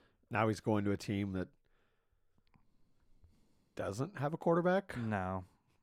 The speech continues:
Speaker 1: I mean,
Speaker 2: at all.
Speaker 1: Unless he thinks he can turn Sam Darnold into something.
Speaker 2: I
Speaker 1: But
Speaker 2: can't
Speaker 1: I,
Speaker 2: imagine.
Speaker 1: yeah, I don't see that happening. Uh, they don't really have great receiver talent. They've got a
Speaker 2: No.
Speaker 1: couple of decent guys.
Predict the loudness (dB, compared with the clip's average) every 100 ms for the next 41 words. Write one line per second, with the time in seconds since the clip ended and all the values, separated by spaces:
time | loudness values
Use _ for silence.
0 | _ _ _ _ _ -12 -8 0 2 4
1 | 2 0 -6 _ _ _ _ _ _ -6
2 | -4 -8 -4 -2 -2 -2 -4 -2 -4 -2
3 | -2 -2 -2 -2 0 0 0 -2 -2 -4
4 | -4 -4 -4 -4 0 0 0 -2 -4 -4
5 | -6 -4 -4 -4 -4 -6 -6 -6 -4 -2
6 | -2 -2 -4 -4 -6 _ _ _ _ _
7 | -4 -2 -4 -4 -2 0 -2 0 2 2
8 | 2 2 4 2 -2 -8 -20 _ -16 -4
9 | 2 4 2 0 -4 -4 -2 0 -2 -2
10 | -2 -2 -2 -6 _ _ _ _ -14 -6
11 | -2 0 2 0 2 0 0 0 -2 -8
12 | -4 -4 -2 -6 -2 -2 -2 -4